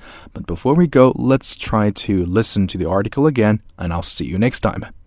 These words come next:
The hotly anticipated stock market listing of WeWork's parent firm may be delayed until the end of the year, with investor interest appearing to falter. We Company was due to begin marketing the office sharing firm to investors this week,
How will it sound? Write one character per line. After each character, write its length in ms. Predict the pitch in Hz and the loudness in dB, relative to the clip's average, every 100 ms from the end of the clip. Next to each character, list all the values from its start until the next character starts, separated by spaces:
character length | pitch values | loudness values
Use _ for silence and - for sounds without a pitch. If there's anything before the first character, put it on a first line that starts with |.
| - - | -18 -8
The 60 | 98 | -2
hotly 320 | 196 - 113 | -2 0 -4
anticipated 640 | 98 - - 113 101 104 | -4 -4 -6 -4 -6 -6
stock 360 | - - 117 - | -4 -2 -2 -2
market 360 | 98 95 107 101 | -4 -4 -6 -6
listing 420 | 92 - 82 85 | -6 -6 -8 -6
of 140 | 80 | -4
WeWork's 460 | 104 104 95 87 - | -4 -2 -4 -6 -2
parent 360 | 117 120 107 | 0 2 -2
firm 380 | - 90 71 90 - - - | -4 -8 -6 -8 -10 -16 -6
may 220 | 123 180 | -2 0
be 140 | 165 | 0
delayed 520 | 135 120 92 60 - - | 0 0 0 -4 -12 -8
until 300 | 98 - 107 | -6 -2 -2
the 180 | 101 - | -2 -4
end 160 | 101 104 | -2 -2
of 80 | |
the 140 | 101 98 | -2 -4
year, 300 | 85 71 82 - - | -4 -8 -12 -18 -10
with 160 | 87 82 | -8 -6
investor 420 | 87 139 - 110 | -4 -4 -4 -4
interest 520 | 117 104 120 107 - | -4 -4 -4 -4 -6
appearing 420 | 95 87 95 90 90 | -8 -4 -4 -4 -6
to 120 | 113 | -8
falter. 520 | - - - - 113 - _ _ _ _ _ _ | -8 -10 -10 -14 -14 -20 _ _ _ _ _ _
We 160 | 120 127 | -4 -2
Company 340 | 131 113 110 | -2 -2 -2
was 200 | 87 - | -4 -4
due 300 | - 123 90 | 0 0 0
to 180 | - 113 | -4 -6
begin 360 | - 101 113 104 | -6 -2 2 2
marketing 420 | 107 110 - 92 | 2 0 -4 -6
the 120 | 90 | -2
office 260 | 98 90 98 | -2 -4 -6
sharing 380 | - 87 82 87 | -2 -2 -2 -2
firm 340 | 120 117 123 | 2 2 2
to 120 | 131 | 2
investors 680 | 113 110 110 - 92 92 - | 2 2 0 -2 -2 -4 -2
this 240 | 127 120 | -2 -2
week, 400 | 80 73 101 - | -4 -8 -8 -10